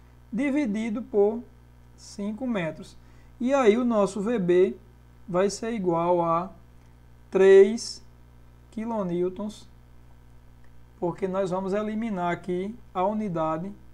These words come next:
metro. Então, temos aqui o valor do nosso V B, e agora nós poderemos retomar aqui pro somatório das forças de X, substituindo o V B, e podemos dizer que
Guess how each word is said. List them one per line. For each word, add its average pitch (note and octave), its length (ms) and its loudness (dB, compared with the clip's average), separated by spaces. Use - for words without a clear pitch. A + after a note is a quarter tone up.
metro. F3+ 480 -4
Então, A#3+ 480 -4
temos G#3 300 -2
aqui G3+ 360 -2
o F#3+ 80 2
valor F#3 360 4
do F3 100 -4
nosso E3 400 -6
V G#3+ 160 -2
B, G#3 340 0
e A3 100 -6
agora A#3 560 0
nós F#3+ 160 0
poderemos G#3 640 0
retomar A3 800 0
aqui F3+ 320 -2
pro F3+ 160 -2
somatório F#3 680 0
das E3+ 220 -2
forças E3+ 340 -6
de A3 120 -4
X, A#3+ 520 -8
substituindo A3 1080 -4
o F3 60 -2
V A3+ 160 -4
B, A3 360 -2
e E4+ 60 -6
podemos C#4+ 500 0
dizer B3 460 -2
que F3 300 2